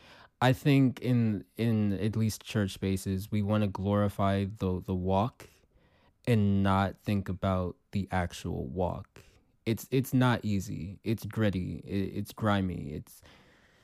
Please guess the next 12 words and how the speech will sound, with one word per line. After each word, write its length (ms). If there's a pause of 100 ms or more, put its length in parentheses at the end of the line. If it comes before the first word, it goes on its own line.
(420)
my 200
experience 460
personally, 440
it's, 120
it's, 240
<laughs> 380
it's 260
not 220
the 100 (180)
pleasant 400
one. 340
I'm, 380